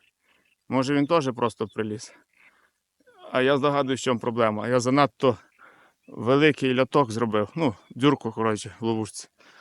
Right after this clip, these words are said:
Дуже здорову. А така, що шершня може, шершень може пролетіти. Фу, тепер що вилетів шершень звідти.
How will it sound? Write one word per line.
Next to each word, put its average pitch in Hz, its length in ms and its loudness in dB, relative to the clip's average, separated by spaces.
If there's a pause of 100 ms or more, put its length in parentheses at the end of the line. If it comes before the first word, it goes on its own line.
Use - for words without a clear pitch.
Дуже 127 280 0
здорову. 120 480 2 (840)
А 107 280 8 (140)
така, 127 300 6
що 120 140 -2
шершня 120 380 4
може, 110 340 -2
шершень 113 340 2
може 110 180 -2
пролетіти. 110 440 -4 (720)
Фу, 190 260 4 (240)
тепер 185 400 4
що 190 120 2
вилетів 165 320 2
шершень 123 300 2
звідти. 104 300 -8